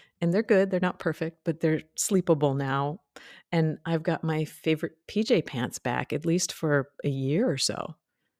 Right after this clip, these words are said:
And that's a simple decision, but in that very moment, it was the right mending choice for me.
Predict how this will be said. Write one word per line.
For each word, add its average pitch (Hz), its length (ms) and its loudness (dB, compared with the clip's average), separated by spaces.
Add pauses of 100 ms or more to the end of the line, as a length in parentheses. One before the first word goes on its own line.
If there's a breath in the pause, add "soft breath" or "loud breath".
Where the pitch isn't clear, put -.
(100)
And 165 100 2
that's 208 280 2
a 180 60 0
simple 196 680 2
decision, 160 560 2
but 151 280 0 (220)
in 180 220 2
that 196 240 0
very 220 240 6
moment, 202 400 6
it 175 40 0
was 165 180 2
the 165 120 4
right 175 300 0 (240)
mending 165 460 4
choice 147 360 -2
for - 160 -6
me. 147 400 -2